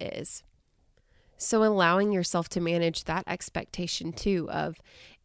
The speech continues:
"It's going to take some time to lose the weight that I gained during pregnancy," especially, of course, you know, the more you gain, the longer it, you can expect it will take to,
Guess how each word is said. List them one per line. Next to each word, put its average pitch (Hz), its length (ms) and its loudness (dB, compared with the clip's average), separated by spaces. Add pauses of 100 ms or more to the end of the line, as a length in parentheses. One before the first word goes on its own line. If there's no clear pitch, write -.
"It's 208 180 0
going 214 240 4
to 240 80 4
take 196 240 0
some 196 180 -2
time 175 260 0
to 190 140 -4
lose 165 640 0
the 175 160 -2
weight 165 280 -2
that 180 120 0
I 175 100 0
gained 165 500 -2 (480)
during 175 240 2
pregnancy," - 720 -6 (840)
especially, 185 520 -2 (100)
of - 140 -12
course, 180 360 -2
you 190 140 4
know, 170 140 2
the 170 100 0
more 175 180 2
you 214 180 0
gain, 170 560 2 (480)
the 196 120 2
longer 175 420 2
it, - 160 0 (240)
you 185 180 0
can 180 160 2
expect - 520 -4
it 185 220 -4
will 175 100 -4
take - 320 -8
to, 170 340 -2